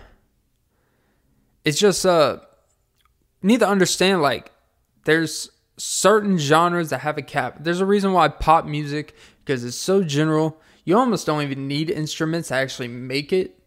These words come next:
the instrumentals and shit. There's a reason, like, Dua Lipa, Ariana Grande, Justin Bieber, fucking now Olivia Rodrigo, fucking, um, Billie Eilish, who, it's pop music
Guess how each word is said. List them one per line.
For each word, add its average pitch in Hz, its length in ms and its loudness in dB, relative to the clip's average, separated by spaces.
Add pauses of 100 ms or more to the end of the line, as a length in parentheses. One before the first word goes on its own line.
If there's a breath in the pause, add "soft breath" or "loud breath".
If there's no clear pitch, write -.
(140)
the 139 60 -2
instrumentals 165 640 -4
and 170 120 -4
shit. 190 200 -8 (200 loud breath)
There's 240 180 -4
a 269 60 -2
reason, 233 220 -2
like, 156 320 -4
Dua 185 220 4
Lipa, 185 520 0 (240 loud breath)
Ariana 156 440 0
Grande, 151 480 -2 (140)
Justin 151 480 -2
Bieber, 147 500 0 (480 loud breath)
fucking 135 680 -2
now 135 440 0
Olivia 139 420 -2
Rodrigo, 139 840 0
fucking, 135 760 -6 (580)
um, 78 500 -6
Billie 147 280 2
Eilish, 139 580 -4 (1400 soft breath)
who, 165 360 2
it's 165 120 -6
pop 220 300 0
music 147 480 -8